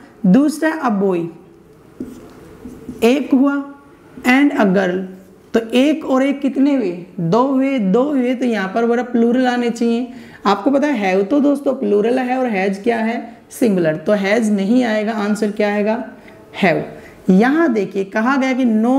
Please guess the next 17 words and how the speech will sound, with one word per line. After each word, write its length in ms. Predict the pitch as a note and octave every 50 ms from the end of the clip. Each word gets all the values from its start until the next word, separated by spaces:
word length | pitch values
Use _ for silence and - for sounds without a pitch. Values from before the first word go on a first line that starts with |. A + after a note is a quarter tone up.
| C#4+
man 480 | C#4 B3+ A3+ A3 A3 A3 A3+ A#3+ B3 C4 C4 - A#3+
and 460 | G#3 G#3 G#3+ G#3+ G#3 G3+ G#3 G#3+ A3
no 280 | A#3+ B3+ C#4+ E4+ - - - - - F3+
women। 360 | F#3+ F#3+ F3+ E3+ D#3+ - - C4
अब 180 | D4 - - -
काफ़ी 300 | C#4+ D4 D4 C#4 F4+ F4+
student 440 | F4+ - - C#4 A3+ C4+ C4+ B3+ G3+
भ्रमित 340 | G3 E3+ F3+ G#3 A#3+ G#3+ G#3
होंगे, 260 | E3+ E3 E3+ E3+ E3+ - - - - - - - -
"सर 120 | C#4 C#4
एक 220 | D4+ C#4+ A#3+ - -
तो 80 | C4+
man 360 | A#3 G#3+ G#3 G#3 A3+ B3+ C4+
और 200 | C#4 C4+ A#3+ A3
एक 200 | A3 A3+ A3 A3+ A3+
कौन 160 | A3+ A3+ A3+
सा? 480 | A3 A3 A#3 A#3+ B3+ D4 D#4+ - -